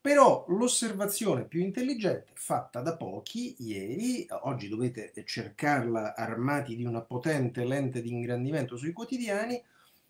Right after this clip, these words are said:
ha a che fare con la norma varata dal governo che questa cosa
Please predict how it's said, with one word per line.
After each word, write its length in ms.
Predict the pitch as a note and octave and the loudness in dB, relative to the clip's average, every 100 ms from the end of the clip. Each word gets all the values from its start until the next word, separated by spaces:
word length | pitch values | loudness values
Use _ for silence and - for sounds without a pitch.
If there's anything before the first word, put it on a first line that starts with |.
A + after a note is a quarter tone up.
| _ - - | _ -10 4
ha 140 | A3+ | 8
a 100 | G3+ | 8
che 120 | G3+ | 4
fare 380 | C#4+ - G#3+ A#3 | -2 6 8 8
con 200 | - E3 | 6 6
la 100 | D3+ | 6
norma 640 | F3 C#4 A#3+ C#3+ A#2 G#2 - | 8 10 8 6 0 -6 -8
varata 480 | A2+ B2+ F3+ D3 C#3+ | -2 2 4 2 2
dal 180 | D#3+ | 0
governo 680 | G#3+ C4+ A#3 A#3+ C4+ C#4+ C4+ | 0 2 4 4 4 2 2
che 180 | - E3+ | 4 4
questa 300 | G3+ G3+ C4+ | 4 4 4
cosa 580 | - D3 G#3 A#3+ - | 2 2 4 4 4